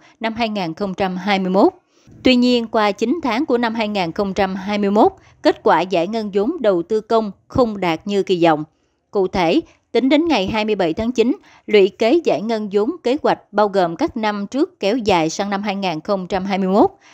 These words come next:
đạt gần một ngàn sáu trăm lẻ năm tỷ đồng, đạt ba mươi hai phẩy bốn phần trăm kế hoạch vốn đã giao và đạt hai mươi lăm phẩy sáu mươi ba phần trăm tổng vốn kế hoạch. Giám đốc Sở Kế hoạch và Đầu tư Phạm Minh Tâm cho biết, kết quả giải ngân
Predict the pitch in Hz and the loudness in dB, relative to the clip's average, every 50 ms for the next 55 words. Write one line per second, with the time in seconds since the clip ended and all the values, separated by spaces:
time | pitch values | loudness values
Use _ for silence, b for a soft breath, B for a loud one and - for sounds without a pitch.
0 | B B - 202 196 190 - - 214 208 196 190 190 185 - 202 202 202 196 190 | B B -2 -2 -2 -2 -2 -4 -4 -4 -2 0 -2 -2 -2 -2 -2 -2 -2 -2
1 | 185 - - 208 240 339 - 277 233 214 185 170 175 208 208 190 - 180 180 202 | -4 -4 -2 0 0 0 2 0 -2 0 0 -2 -2 -2 -4 -6 -4 -2 0 2
2 | 202 185 165 - b b b b b b b b 196 202 190 180 - - 226 240 | 2 2 0 -4 b b b b b b b b -2 0 0 0 0 0 0 0
3 | 240 240 240 233 233 220 220 214 _ - 175 151 156 170 196 196 190 202 294 - | 0 0 -4 -2 -2 -4 -4 -4 _ -4 -4 -2 -2 -2 -2 0 0 0 -2 -2
4 | - 247 170 160 190 190 190 180 165 _ - 202 233 285 - 214 165 - - 190 | -4 -4 -2 2 2 2 2 0 -6 _ -6 -4 -4 -2 0 -2 -2 -2 0 0
5 | 196 208 254 381 359 247 180 160 170 180 202 202 190 175 b b b b b b | 0 2 0 -2 -2 -2 0 -2 0 2 2 2 2 0 b b b b b b
6 | 202 208 202 190 180 180 - 233 247 247 247 240 233 220 214 214 214 - 190 156 | -2 -2 0 0 -2 -4 -2 -6 -4 -2 -2 -2 -2 -2 -4 -4 -8 -6 -4 -4
7 | 160 - - 196 208 302 320 247 214 190 - 185 160 160 - 190 190 185 170 B | -4 -4 -6 -6 -4 -2 -2 0 -2 -2 -2 -2 -4 0 0 0 0 0 -4 B
8 | B B B B - 202 175 160 202 202 202 190 202 262 320 320 - 226 233 233 | B B B B 0 0 0 0 0 -2 0 0 0 0 -4 -4 -2 -2 0 2
9 | 262 190 - - _ _ _ _ _ _ _ _ _ _ _ _ _ _ 185 202 | 2 0 0 -2 _ _ _ _ _ _ _ _ _ _ _ _ _ _ -2 -2
10 | 233 247 262 285 349 - - - 185 151 160 - 240 247 240 175 - _ _ _ | 0 4 4 2 2 0 -2 -4 -4 -2 -2 -4 -2 0 0 -2 -2 _ _ _
11 | 196 196 185 180 180 190 190 180 170 - 214 208 202 196 - - 185 160 143 160 | -2 -2 -2 0 0 0 -2 -2 0 0 0 0 0 -2 -2 -2 -2 -2 -2 -2
12 | 180 208 202 - - 202 196 185 - 196 180 196 240 359 381 b b b b b | -4 -4 -6 -4 -4 -4 -4 -4 -4 -2 2 4 4 4 2 b b b b b
13 | b b b 302 - - - 220 170 170 180 190 214 160 180 214 226 226 214 214 | b b b -4 -4 -2 0 0 0 2 2 0 -2 -2 0 -2 -4 -4 -4 -6
14 | 202 | -10